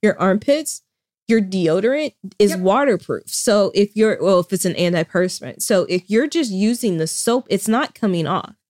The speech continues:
Speaker 1: Your arms get irritated. So, like, like, if that's itchy or you
Speaker 2: Or it's
Speaker 1: notice
Speaker 2: dis-,
Speaker 1: that
Speaker 2: it's getting dis-,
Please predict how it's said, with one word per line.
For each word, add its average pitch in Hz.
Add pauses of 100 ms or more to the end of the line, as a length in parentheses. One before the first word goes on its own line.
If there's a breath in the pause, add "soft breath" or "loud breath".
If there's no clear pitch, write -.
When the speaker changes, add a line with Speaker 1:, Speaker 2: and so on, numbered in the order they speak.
(420)
Speaker 1:
Your 214
arms 214
get -
irritated. 170
So, 185
like, 160 (240)
like, 175
if 180
that's 214 (280)
itchy 247
or 190
you 190 (160)
Speaker 2:
Or 269
it's 208
Speaker 1:
notice 214
Speaker 2:
dis-, -
Speaker 1:
that 196
Speaker 2:
it's 180
getting 269
dis-, 254